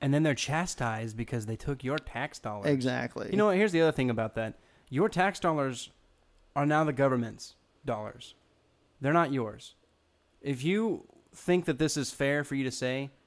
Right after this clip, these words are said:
Speaker 1: I think it's kinda bullshit that you have any right telling someone else how to spend their money. So why are you telling the government how to spend their money?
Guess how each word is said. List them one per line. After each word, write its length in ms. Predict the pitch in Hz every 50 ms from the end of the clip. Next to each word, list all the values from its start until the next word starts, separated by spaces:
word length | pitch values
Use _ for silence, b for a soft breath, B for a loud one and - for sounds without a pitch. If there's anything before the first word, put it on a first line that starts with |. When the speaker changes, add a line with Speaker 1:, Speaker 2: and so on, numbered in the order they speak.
| _ _ _ _ _ _ _ _ _
Speaker 1:
I 80 | 135 135
think 180 | 139 160 156
it's 100 | 156 147 -
kinda 180 | 165 156 143
bullshit 420 | 123 123 139 143 131 - 151 139 -
that 200 | 139 123 - -
you 260 | 147 139 135 135 113 -
have 320 | 123 123 131 127 127 123
any 220 | 120 131 135 135 131
right 200 | 131 131 131 120
telling 240 | - 135 131 127 123
someone 260 | - 139 127 127 127
else 140 | 123 120 -
how 80 | 131
to 80 | 120 113
spend 220 | - - 131 120
their 80 | 117 110
money. 340 | 117 135 160 160 151 147 b b b b b
So 160 | - - 139
why 160 | 127 127 143
are 40 | 165
you 120 | 180 175 165
telling 180 | 165 175 175 170
the 80 | 165
government 320 | 151 160 165 165 160 143 143
how 60 | 143
to 80 | 139
spend 240 | 131 - - 135 135
their 100 | 135 131 120
money? 280 | 110 107 101 98 -